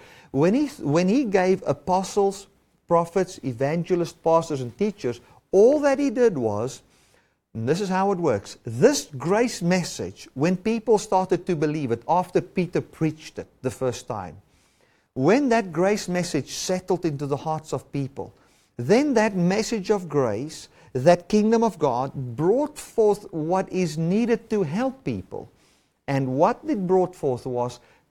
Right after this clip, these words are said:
people that had a passion to go and take this special message all over the world and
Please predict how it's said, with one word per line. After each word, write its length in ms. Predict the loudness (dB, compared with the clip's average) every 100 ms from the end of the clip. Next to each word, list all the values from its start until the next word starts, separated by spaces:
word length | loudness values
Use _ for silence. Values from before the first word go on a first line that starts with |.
| _
people 500 | 0 0 0 0 0
that 180 | 0 -2
had 280 | -2 -4 -4
a 60 | -8
passion 720 | -6 -4 -2 -4 -6 -10 -12 _ -20 _
to 80 | -2
go 320 | 2 2 2
and 120 | 0 -4 -2
take 240 | -2 -2
this 300 | -4 -4 -4 -8
special 600 | -12 -6 -6 -2 -2 0
message 640 | -2 -6 -6 -8 -8 -12 _ _
all 260 | 2 2 4
over 240 | 2 0
the 120 | -2 0
world 440 | 0 0 -2 -4 -16 -16 -6
and 220 | 0 0